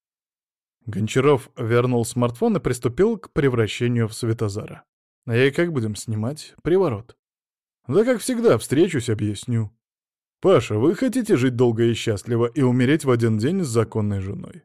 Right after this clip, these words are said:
"Думаю, он захочет". "Хорошо. Петя, что по охотнику на вампиров?" Заместитель по оперативной работе тоже порадовал новостями, ибо работал за деньги.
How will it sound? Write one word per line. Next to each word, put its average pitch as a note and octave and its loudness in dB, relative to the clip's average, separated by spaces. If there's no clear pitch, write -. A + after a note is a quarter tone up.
"Думаю, D3+ 0
он C3+ 0
захочет". - -6
"Хорошо. B2 0
Петя, B2+ 2
что - 0
по C#3+ 4
охотнику A2+ -4
на G#2+ -2
вампиров?" G2 -8
Заместитель F3 -6
по B2+ 2
оперативной C3+ 0
работе D3 2
тоже D#3+ -2
порадовал B2+ 0
новостями, G#2+ -4
ибо A2+ -2
работал B2 -2
за D3 -2
деньги. G2 -8